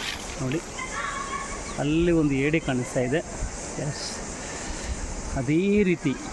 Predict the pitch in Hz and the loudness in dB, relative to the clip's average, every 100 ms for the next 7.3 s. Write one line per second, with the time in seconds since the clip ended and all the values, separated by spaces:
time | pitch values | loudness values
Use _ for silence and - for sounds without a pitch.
0 | - - - - - - - - - - | -8 -8 -8 -8 -8 -8 -8 -6 -6 -6
1 | - - - - - - - 143 131 131 | -4 -4 -6 -10 -10 -6 0 2 4 4
2 | 131 131 180 - - - - - - - | 4 2 2 0 -4 -8 -8 -6 -6 -4
3 | - - - - - - - - - - | -6 -6 -8 -8 -6 -4 -2 0 2 4
4 | - 151 147 196 - 123 127 156 170 175 | 4 4 4 4 2 4 6 6 8 8
5 | 151 135 139 139 135 170 294 - - - | 6 6 4 4 6 4 2 -2 -4 -4
6 | - - - - 160 180 175 160 143 139 | -4 -4 2 4 8 8 6 6 6 8
7 | 143 147 160 | 8 8 6